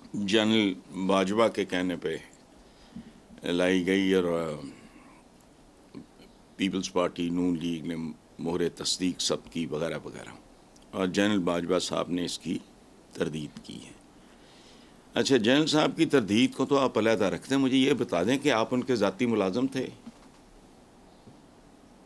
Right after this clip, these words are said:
कोई डाकिये थे,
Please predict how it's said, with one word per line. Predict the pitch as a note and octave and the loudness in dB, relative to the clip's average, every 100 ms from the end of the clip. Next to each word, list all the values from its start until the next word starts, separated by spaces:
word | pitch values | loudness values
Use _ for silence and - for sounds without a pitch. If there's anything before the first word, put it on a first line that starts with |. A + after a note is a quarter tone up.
| - - - - - - - - - - | -20 -20 -20 -20 -20 -20 -20 -20 -20 -6
कोई | A#2 F#2 | -2 2
डाकिये | G2+ F#2 A2 A2+ B2 | 2 0 -2 4 4
थे, | A#2+ F#2 G2 B2 C3 | 2 0 2 2 0